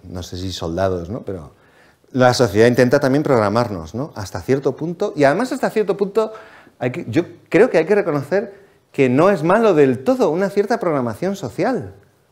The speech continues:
Ta-, esto es fuerte lo que estoy diciendo, ¿eh? Pero claro, las normas de educación, las,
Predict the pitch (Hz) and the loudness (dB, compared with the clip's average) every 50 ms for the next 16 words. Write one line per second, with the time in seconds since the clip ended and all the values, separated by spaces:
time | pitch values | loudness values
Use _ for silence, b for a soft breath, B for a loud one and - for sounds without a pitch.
0 | _ _ - - - _ _ _ _ _ _ _ _ _ _ - 95 - - 135 | _ _ -16 -16 -16 _ _ _ _ _ _ _ _ _ _ -20 -16 -10 -8 -8
1 | 123 - 135 - 165 135 120 101 95 - 107 92 85 - 151 160 123 107 - 214 | -6 -6 -6 -4 -4 -4 -4 -4 -6 -8 -10 -10 -10 -10 -10 -8 -8 -8 -10 -10
2 | b b b b b b b b - 98 87 87 113 143 151 123 - - - b | b b b b b b b b -10 -10 -4 0 2 2 2 0 -4 -6 -14 b
3 | b b b b b b b b _ _ _ - - _ - 113 110 104 101 113 | b b b b b b b b _ _ _ -20 -18 _ -6 -4 -4 -2 -2 0
4 | 117 127 147 156 160 160 156 160 156 143 - 143 139 - 165 156 165 175 185 220 | 0 2 2 2 2 2 2 0 -2 -2 -6 -10 -8 -8 -6 -6 -6 -8 -12 -16
5 | - _ - 120 117 117 110 104 - - | -20 _ -8 -4 -4 -4 -4 -6 -12 -20